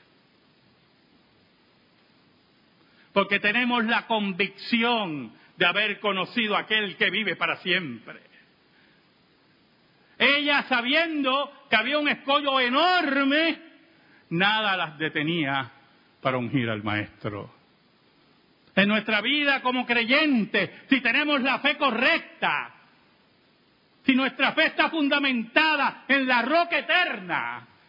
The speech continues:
si caminamos en santidad como Dios nos envía y nos manda,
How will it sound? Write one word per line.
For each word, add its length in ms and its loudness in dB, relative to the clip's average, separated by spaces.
si 120 6
caminamos 760 2
en 220 -2
santidad 800 0
como 260 2
Dios 280 2
nos 200 0
envía 560 2
y 60 -4
nos 160 0
manda, 880 -2